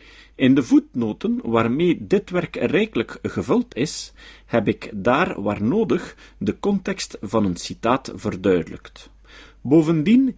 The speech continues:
hield ik me niet altijd strikt aan de indeling van de immunisatiestrategieën en heb ik op verschillende plaatsen iets dieper ingegaan op een afzonderlijke tekst.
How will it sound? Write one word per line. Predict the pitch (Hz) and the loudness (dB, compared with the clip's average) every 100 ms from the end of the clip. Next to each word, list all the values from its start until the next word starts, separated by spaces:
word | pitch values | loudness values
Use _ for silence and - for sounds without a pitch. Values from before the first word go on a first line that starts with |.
| - | -10
hield | - 185 196 | 0 0 2
ik | 208 - - | 0 -2 -6
me | 123 110 - - - | -2 -2 -2 -8 -6
niet | 135 220 - | -4 -4 -4
altijd | 190 240 165 - | -6 -2 -2 -2
strikt | - - 208 - - | -4 -4 -4 -4 -10
aan | 107 101 | -6 -4
de | 95 | -2
indeling | - 165 175 170 170 180 180 | 0 0 2 4 4 0 -4
van | 98 110 98 | -4 -2 0
de | 90 - | -2 -2
immunisatiestrategieën | 101 98 90 90 123 143 147 - 143 - 127 - 131 202 196 - - | 0 0 0 -2 -2 -2 -4 -6 -6 -4 -4 0 0 0 -4 -12 -8
en | - 104 | -2 -2
heb | 87 156 | 0 0
ik | 208 - | 0 -2
op | - 123 - - | -4 -6 -8 -12
verschillende | 101 92 - 233 226 208 - | -8 -6 -2 0 0 -2 -2
plaatsen | 135 110 127 - 202 - - - | 0 0 0 -2 -4 -6 -20 -6
iets | 202 196 | -4 -2
dieper | 156 202 - 190 - | -4 -6 -4 -4 -2
ingegaan | 180 180 175 156 170 - | -2 -2 -2 -2 -2 -4
op | 110 | -4
een | 101 90 | -4 -4
afzonderlijke | 95 - 113 113 110 110 - - | -8 -4 -2 0 -2 -6 -8 -10
tekst. | - - - - | -10 -10 -14 -18